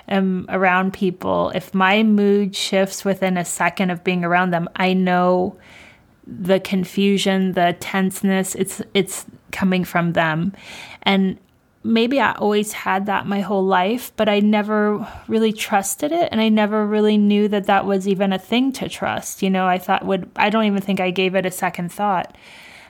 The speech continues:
But now I am able to really be so still inside of my mind and my body that I,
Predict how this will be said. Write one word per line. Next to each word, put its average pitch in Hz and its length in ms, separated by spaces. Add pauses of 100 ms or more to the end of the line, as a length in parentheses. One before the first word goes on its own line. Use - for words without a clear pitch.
But 208 140
now 208 720
I 190 140
am 190 280
able 190 280
to 190 200
really 190 680 (680)
be 208 180
so 208 640 (380)
still 208 640
inside 190 440
of 190 160
my 185 260
mind 196 480
and 190 220
my 185 180
body 185 460
that 185 180
I, 180 360